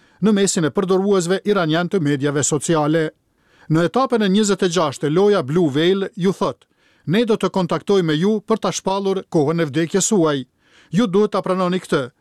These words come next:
Le të kujdesemi për të rinjt tan", ka shkruar në rrjetin Twitter regjisorja e filmit Gazale Soltani. Loja Blue Whale duket se kishte filluar në V Kontakte,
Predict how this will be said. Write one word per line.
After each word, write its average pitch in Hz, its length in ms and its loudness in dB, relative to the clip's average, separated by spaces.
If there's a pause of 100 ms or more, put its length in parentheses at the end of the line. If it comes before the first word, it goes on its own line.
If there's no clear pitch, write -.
(240)
Le 196 120 0
të 214 140 -6
kujdesemi 196 680 -2
për - 200 -2
të 175 140 0
rinjt 160 340 -4
tan", 135 340 -2 (280)
ka 233 120 -2
shkruar 208 400 0
në 151 120 0
rrjetin 165 320 -2
Twitter 208 440 -2
regjisorja 175 680 0
e 131 40 -4
filmit 196 480 -2 (180)
Gazale 156 480 0
Soltani. 147 640 -2 (800)
Loja 233 320 0
Blue 196 260 -2
Whale 143 440 -2
duket 196 340 -4
se 180 100 -2
kishte 185 260 -2
filluar 180 460 0
në 165 120 0
V 170 160 2
Kontakte, 160 720 -4